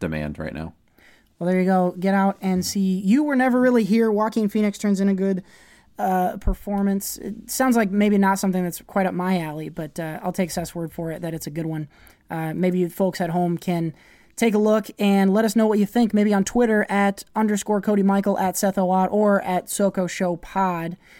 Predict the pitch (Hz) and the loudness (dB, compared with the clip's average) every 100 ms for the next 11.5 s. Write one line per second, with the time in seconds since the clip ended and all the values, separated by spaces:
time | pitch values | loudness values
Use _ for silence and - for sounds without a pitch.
0 | - _ - 175 180 190 240 262 269 262 | -20 _ -2 0 0 0 0 2 2 2
1 | 247 233 247 240 - - _ - 202 190 | 2 2 0 0 -4 -20 _ 0 2 2
2 | 208 202 208 190 214 208 196 - 196 196 | 0 0 0 0 2 2 2 -2 -2 0
3 | 208 202 208 208 208 214 240 220 170 180 | 0 0 -2 -2 -6 -4 -4 -4 -2 -2
4 | 170 - _ _ _ 175 165 170 175 180 | -4 -10 _ _ _ -6 -4 -4 -6 -4
5 | - 185 185 185 170 196 202 151 208 151 | -2 0 2 2 0 -2 -2 -2 -2 -2
6 | 165 - 165 160 226 - - - - 214 | -6 -8 -4 -4 -4 -8 -20 -20 -2 2
7 | 240 233 233 233 233 214 233 226 - 233 | 4 4 4 4 2 4 4 2 2 2
8 | 240 233 226 226 247 214 220 233 220 220 | 4 4 2 2 2 2 2 0 0 2
9 | 220 214 - 226 220 214 208 190 196 220 | 2 0 0 0 2 2 0 0 -2 0
10 | 214 220 220 202 196 208 202 196 185 - | 0 0 -2 -2 0 0 -2 -4 -4 -4
11 | 214 214 214 202 | 0 2 2 2